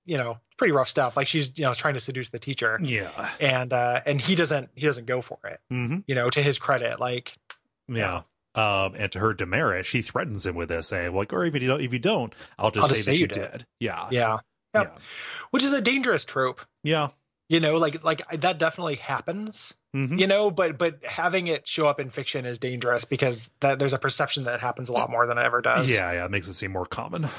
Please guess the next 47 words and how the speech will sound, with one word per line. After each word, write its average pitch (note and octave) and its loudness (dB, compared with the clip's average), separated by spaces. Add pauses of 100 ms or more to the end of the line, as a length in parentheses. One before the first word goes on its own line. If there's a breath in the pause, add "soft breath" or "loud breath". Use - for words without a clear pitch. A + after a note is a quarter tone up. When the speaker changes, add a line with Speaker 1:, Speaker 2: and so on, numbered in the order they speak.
(400 loud breath)
Speaker 1:
Yeah. - 2 (140)
So E3 4
Speaker 2:
Yeah. D3+ 2
Speaker 1:
pretty, C3+ 0 (220)
yeah. A2 -6 (340)
Speaker 2:
Yeah. F2+ -14 (840 soft breath)
Um, G2+ 0
so - 2
you E3 0
get G#3 0
into G3 0
the, E3+ 2
to, C#3+ -2
to F3 -2
the F#3 -2
school. G2 -2 (120)
It A#2 0
is G#2+ 0
nighttime, G#2 -2 (120)
um, G2+ 0
and G2 -4
you G2+ -6
need G2+ -4
to G2+ -6
get G2+ -2
into F#2+ -6
the F#2+ -8
principal's G#2+ 0
office. F#2 -2
None A2+ 2
of A2 -2
the G2 -2
keys F#2+ -4
on F#2 -6
the F2+ -6
janitor's E2+ -6
ring F2 -6
work C3+ -6 (120)
for A2 0
the F#2 0
principal's F#2+ -4
office, - -6
which B2 0
is G#2 0
really F#2 -2
suspicious, - -2 (100)
right? A#2 2